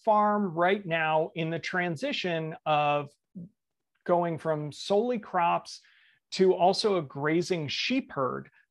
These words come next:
Again, the sheep to, um, to effectively graze their land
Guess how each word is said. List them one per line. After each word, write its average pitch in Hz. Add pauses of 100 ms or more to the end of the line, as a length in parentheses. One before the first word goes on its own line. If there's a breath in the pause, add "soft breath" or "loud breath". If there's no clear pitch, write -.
(100)
Again, 175
the 156
sheep - (140)
to, 160
um, 139 (640 soft breath)
to 175
effectively 175 (120)
graze 170
their 180
land 151